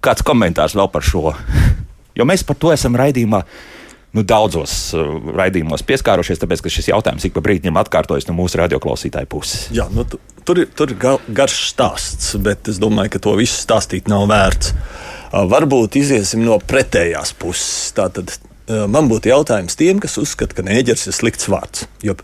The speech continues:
Speaker 2: tiek akcentēts tikai nēģeris. No visa tā vārdu krājuma, kas tur bija uzskaitīta, ā, uzmanība ir pievērsta tikai nēģeris. Ā, šie argumenti no tās puses ir tāds. Pirmkārt, angļu valodā.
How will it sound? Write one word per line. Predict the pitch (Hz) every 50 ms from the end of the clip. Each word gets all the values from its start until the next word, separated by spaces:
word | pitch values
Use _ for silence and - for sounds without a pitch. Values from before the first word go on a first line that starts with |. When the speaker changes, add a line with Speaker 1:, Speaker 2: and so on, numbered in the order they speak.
| - - - -
Speaker 2:
tiek | 135 110 - 139 151
akcentēts | - - 185 151 123 - 117 101 - -
tikai | - - - 98 - 113
nēģeris. | 120 117 117 113 107 - 90 85 82 - - - 104
No | 110 139
visa | 151 - - -
tā | - 107 92 90 95
vārdu | 110 113 95 87 - - -
krājuma, | 165 226 262 240 185 113 92 95 92
kas | - - -
tur | - 113 101 92
bija | 92 104 127
uzskaitīta, | - - - 92 - - - 92 87 87 - - 104 101
ā, | 95 90 90
uzmanība | - 127 151 147 135 147 113 110 107 104 95 95
ir | 92
pievērsta | - 127 120 107 101 - - - -
tikai | 98 - 107 98 95 92
nēģeris. | 87 82 73 71 60 - - - - - - - - - - - - - - - - - - - - - - - - 107
Ā, | 110 107 107 107 107 107 107 104 92 82 - - - - - - - - - - - _ _ - - - - - - - - - - - - - -
šie | - - - 151 151
argumenti | - - 131 135 139 127 101 95 90 95 92 85 87 90 98 - - - 123 110 87 - - - - - - - -
no | 107 107 95 - -
tās | - 127 131 156 165 - -
puses | - 117 120 110 - - - - - - 107
ir | - -
tāds. | 107 90 71 85 - - - - - - - - -
Pirmkārt, | 147 156 156 151 135 131 - - - - - -
angļu | 120 123 123 113 - - 85
valodā. | - - - - - - - - - -